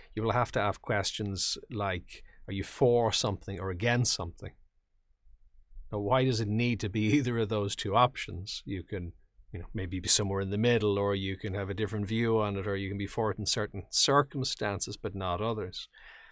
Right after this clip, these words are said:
And you've probably had this experience where you try and fill in a, a badly written form,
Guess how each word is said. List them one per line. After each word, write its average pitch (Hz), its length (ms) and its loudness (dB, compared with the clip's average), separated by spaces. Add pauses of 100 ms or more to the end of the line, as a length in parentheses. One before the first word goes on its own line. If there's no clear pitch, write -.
(180)
And 117 100 0
you've 110 100 0
probably 170 240 4
had 139 300 6
this 143 180 2
experience 98 720 0
where 117 100 0
you 101 160 -2
try 110 340 2
and 98 180 0
fill 110 340 0
in 101 300 0
a, 107 240 -2
a 95 40 -2
badly 110 520 6
written 92 320 -2
form, 98 560 2